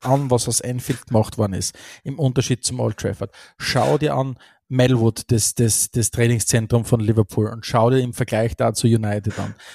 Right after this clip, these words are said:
Äh, Katastrophen, wenn's um das geht. Das war alles, das war alles richtig cool vor zwanzig, fünfundzwanzig Jahren.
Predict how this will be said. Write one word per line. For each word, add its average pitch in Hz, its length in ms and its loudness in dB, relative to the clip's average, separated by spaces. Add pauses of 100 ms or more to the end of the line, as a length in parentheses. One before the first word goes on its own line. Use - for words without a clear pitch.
(140)
Äh, - 200 -4
Katastrophen, 110 720 2
wenn's 101 140 -4
um 101 60 -4
das 98 180 -6
geht. 110 140 -12
Das 110 140 -6
war 127 180 -2
alles, 170 460 4
das - 180 -2
war 120 80 -2 (100)
alles 151 480 -2
richtig - 460 -6 (100)
cool 143 200 6
vor 120 140 -6
zwanzig, 117 380 -6
fünfundzwanzig 113 640 -6
Jahren. 104 220 -4